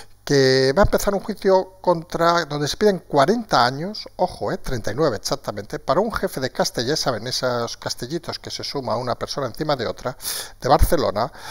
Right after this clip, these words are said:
por abusar de menores en La Colla. Saben que aquí no hablamos de estos temas, pero nos parece curioso porque miren que se ha hablado, yo qué sé,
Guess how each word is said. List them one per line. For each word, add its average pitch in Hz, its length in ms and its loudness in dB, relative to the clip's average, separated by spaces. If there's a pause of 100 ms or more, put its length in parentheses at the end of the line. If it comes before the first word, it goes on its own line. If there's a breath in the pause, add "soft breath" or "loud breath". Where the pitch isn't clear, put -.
(160 loud breath)
por 156 140 4
abusar 214 340 6
de 208 140 4
menores 123 680 0
en 127 180 -2
La 117 160 -2
Colla. - 420 -8
Saben - 240 -2
que 110 120 -6
aquí - 120 -4
no 107 80 0
hablamos 95 320 -2
de 104 80 -8
estos - 260 -8
temas, 160 320 0
pero - 300 -4
nos 160 160 -4
parece 269 240 2
curioso 220 400 -2
porque - 240 -8
miren 214 220 -2
que - 100 -6
se - 140 0
ha - 20 0
hablado, 170 260 0
yo 156 140 -6
qué 147 120 -10
sé, 139 280 -2